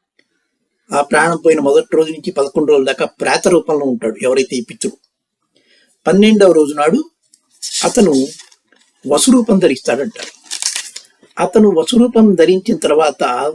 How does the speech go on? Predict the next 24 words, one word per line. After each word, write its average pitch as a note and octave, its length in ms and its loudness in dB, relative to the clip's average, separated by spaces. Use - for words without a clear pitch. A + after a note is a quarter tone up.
అతని A#3 300 4
తండ్రి E3+ 340 2
గారు D#3 480 0
రుద్ర C#3+ 260 0
రూపం D#3+ 400 2
ఏర్పడుతుంది, A2+ 440 -10
అతను - 180 -10
కూడా D#3 100 -2
పోయి C3+ 180 -2
ఉంటాడు. A2+ 280 -10
ఆ E3+ 220 0
తండ్రి, G#3 400 0
ఆ E3 140 0
పైన F#3 300 0
ఆయనకి E3+ 280 -4
ఆదిత్య C#3+ 380 -4
రూపం C3 280 -4
ఏర్పడుతుంది. A#2 240 -6
అంటే - 200 0
మనకి F#3 280 0
మూడు E3 260 0
తరాలు F3+ 340 2
మనకి D#3+ 260 -4
ఇక్కడ E3 180 -4